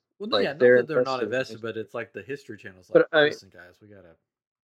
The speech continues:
Speaker 1: we gotta
Speaker 2: No,
Speaker 1: find
Speaker 2: I don't,
Speaker 1: something."
Speaker 2: I don't, I don't think they would agree to that. I don't think they
Speaker 1: Okay.
Speaker 2: would do it. 'Cause they're, like, they're, they're, they're stand-up Michigan guys.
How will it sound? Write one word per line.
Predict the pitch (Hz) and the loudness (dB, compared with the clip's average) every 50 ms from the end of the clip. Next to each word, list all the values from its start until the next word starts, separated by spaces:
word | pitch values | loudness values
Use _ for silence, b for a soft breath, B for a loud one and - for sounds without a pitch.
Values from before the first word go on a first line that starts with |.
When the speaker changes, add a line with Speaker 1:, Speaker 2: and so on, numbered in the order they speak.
| _ _ _ _ _ _ _ _ | _ _ _ _ _ _ _ _
Speaker 1:
we | 113 104 | _ -20
gotta | 104 92 - | -20 -6 0
Speaker 2:
No, | 151 156 143 | 4 4 4
Speaker 1:
find | 143 143 156 | 4 4 4
Speaker 2:
I | |
don't, | 175 190 185 190 190 - | 6 6 4 2 -2 -12
Speaker 1:
something." | - - | -8 -6
Speaker 2:
I | 160 | -4
don't, | 170 180 160 - 101 104 _ _ _ _ _ _ _ 117 | -4 -4 -6 -8 -14 -20 _ _ _ _ _ _ _ -6
I | 147 | -2
don't | 156 160 156 143 - - | -2 -2 -2 -6 -10 -8
think | - 156 135 - | -8 -8 -8 -8
they | - 127 127 127 | -10 -8 -6 -6
would | 117 110 | -6 -6
agree | - - _ _ - 107 92 90 92 92 | -10 -12 _ _ -20 -18 -16 -14 -12 -8
to | - 85 - - | -8 -8 -8 -8
that. | - - - - - - - - - - - | -12 -14 -12 -12 -12 -14 -14 -16 -20 -16 -8
I | - 113 | -2 0
don't | 117 117 113 | 0 0 0
think | - 110 107 - | -2 -6 -4 -2
they | 101 98 | -4 -4
Speaker 1:
Okay. | 92 90 | -4 -6
Speaker 2:
would | 92 107 _ | -16 _ _
do | - - - - | -20 -18 -16 -16
it. | - - _ _ _ _ - | -18 -20 _ _ _ _ -8
'Cause | 117 110 | -4 2
they're, | - 135 135 135 135 131 131 131 131 123 - - - - _ _ _ - | 6 8 8 10 10 10 8 6 4 2 -4 -10 -16 -20 _ _ _ -2
like, | 135 127 123 113 - _ _ _ _ _ _ _ _ _ _ _ _ - | 0 0 0 0 -4 _ _ _ _ _ _ _ _ _ _ _ _ -2
they're, | - 143 143 - | -2 -2 0 2
they're, | - 214 220 196 - - - | 2 2 2 2 0 -8 -12
they're | - 208 196 | -10 -10 -6
stand-up | - - 196 165 156 143 139 131 - 135 | 0 2 4 4 6 6 4 4 4 2
Michigan | 127 127 - - 131 117 120 113 110 107 101 _ - | -4 -6 -6 -8 -10 -8 -6 -6 -8 -8 -14 _ -4
guys. | - 110 101 98 98 95 92 85 - - - - | -4 -4 -2 -2 -2 -4 -4 -6 -10 -18 -20 -20